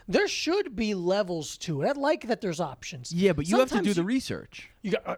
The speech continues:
Speaker 1: and look, with every product, you gotta do the research, and that's on
Speaker 2: But
Speaker 1: you.
Speaker 2: there should be levels to this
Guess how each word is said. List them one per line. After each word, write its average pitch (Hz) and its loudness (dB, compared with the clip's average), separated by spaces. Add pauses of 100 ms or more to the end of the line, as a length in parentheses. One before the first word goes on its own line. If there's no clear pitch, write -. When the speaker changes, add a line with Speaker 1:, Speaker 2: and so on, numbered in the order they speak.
Speaker 1:
and 208 0
look, 202 -2
with 214 2
every 214 2
product, 196 0
you 180 -2
gotta 170 2
do 151 -10
the 156 -4
research, 143 -10
and 185 -2
that's 196 0
on 185 0
Speaker 2:
But 180 6
Speaker 1:
you. 247 -2
Speaker 2:
there 254 0
should 247 -2
be 220 -2
levels 214 2
to 120 0
this 85 -6